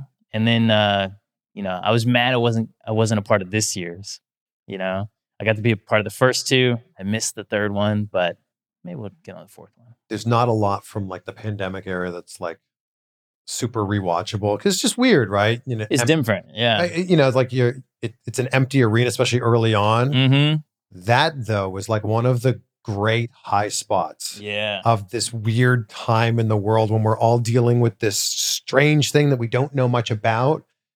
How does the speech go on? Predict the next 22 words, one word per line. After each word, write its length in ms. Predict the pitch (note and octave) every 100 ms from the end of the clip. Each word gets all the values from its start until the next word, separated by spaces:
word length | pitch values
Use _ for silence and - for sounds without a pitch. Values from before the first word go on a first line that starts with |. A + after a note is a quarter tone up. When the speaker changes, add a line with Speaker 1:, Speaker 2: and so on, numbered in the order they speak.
| _ _ A2
Speaker 2:
And 60 |
it's 120 | A2+ A#2+
like, 120 | G#2
this 160 | A#2+
was 120 | C#3 -
such 180 | B2+
a 40 | B2+
great 300 | G#2+ A#2 A#2
escape 500 | G#2+ - G#2 C#3 - _ _ _ -
that 240 | A#2 A2 _
didn't 300 | B2+ B2 B2+
feel 360 | - - B2 A#2+
like, 360 | A2 G2+ G2 - _ _ _ _ _ _ _ _ _ _
like 180 | A#2 -
that 160 | B2 B2+
was 140 | B2
the 60 | B2
time 240 | - A2+
we 80 | G#2+
were 120 | G2
living 300 | G2+ F#2+ F#2
in. 160 | D#2+